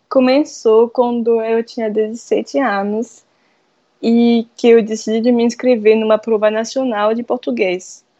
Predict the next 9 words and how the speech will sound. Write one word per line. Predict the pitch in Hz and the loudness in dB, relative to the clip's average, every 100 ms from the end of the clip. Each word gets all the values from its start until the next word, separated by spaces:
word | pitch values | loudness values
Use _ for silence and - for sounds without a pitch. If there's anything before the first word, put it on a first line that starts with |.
| _ _ _ - | _ _ _ -2
que | 226 208 196 - | 0 0 -2 -4
é | - 196 | 0 2
o | 190 | 2
bac, | 180 180 156 - | 0 0 -2 -4
tipo, | - - 190 | -20 -10 -8
uma | 190 185 | -6 -8
parte | - - 196 | -10 -10 -6
do | 190 | -4
enem, | 220 214 175 185 | -4 -6 -8 -12